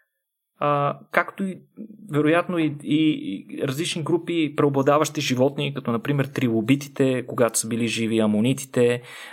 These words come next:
а, дори някои видове динозаври по време на Юрат, а, те са достигнали това владичество, като са унищожавали или потискали други видове. Включително и вируси, справяйки се чрез развитието на имунната си система.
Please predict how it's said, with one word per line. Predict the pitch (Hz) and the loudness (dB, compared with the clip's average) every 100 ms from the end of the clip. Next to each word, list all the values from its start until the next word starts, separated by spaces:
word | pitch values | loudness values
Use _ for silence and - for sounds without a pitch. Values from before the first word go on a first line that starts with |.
| - | -2
а, | 139 147 | 2 2
дори | 135 131 147 | 2 2 4
някои | 143 131 131 131 | 4 2 0 2
видове | 135 135 | 2 4
динозаври | 131 123 110 113 131 123 123 135 - - - | 2 2 2 4 4 2 -2 -6 -12 -20 -8
по | 131 | -2
време | 131 127 | 0 0
на | 123 | 2
Юрат, | 135 127 123 - - - - | 2 2 -2 -12 -20 -20 -4
а, | 120 120 - - - _ _ _ _ _ _ _ _ _ | 0 2 0 -6 -16 _ _ _ _ _ _ _ _ _
те | 233 220 - - - | 4 4 0 -8 -4
са | - 180 151 | 0 0 2
достигнали | 151 - 202 202 185 - | 0 2 4 4 2 0
това | 156 170 | 2 4
владичество, | 160 143 156 165 - 208 | 4 2 2 -2 -4 -4
като | 190 - | -4 -2
са | 180 | -2
унищожавали | 165 - 156 165 165 165 | 0 0 2 4 6 6
или | 165 160 147 147 | 4 2 0 0
потискали | 143 143 156 147 139 | 0 -2 0 2 2
други | 131 139 117 | 2 2 0
видове. | 113 101 - - 104 - - - _ _ _ _ _ - | 0 -2 -4 -8 -12 -16 -20 -20 _ _ _ _ _ -10
Включително | - 175 - 147 135 143 | -2 0 2 2 2 2
и | 131 | 4
вируси, | 127 127 110 139 | 4 4 0 -4
справяйки | 139 139 123 120 - | -2 2 4 2 -2
се | - 151 | -6 -6
чрез | - 139 135 | -6 -4 -2
развитието | 120 123 - 104 131 | 0 0 0 0 0
на | |
имунната | 127 120 113 104 104 | 2 2 2 0 -2
си | - | -4
система. | - - 104 101 | -6 -4 -2 -2